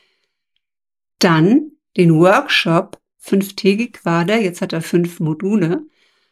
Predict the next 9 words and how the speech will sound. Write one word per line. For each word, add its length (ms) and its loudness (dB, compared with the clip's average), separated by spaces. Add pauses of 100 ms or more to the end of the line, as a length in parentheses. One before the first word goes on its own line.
(800)
Entfalte 680 0
deinen 280 2
natürlichen 680 0
Magnetismus 1120 -2 (120)
mit 360 0
dem 360 0
Brand 540 0
Story 680 -2
Code. 720 0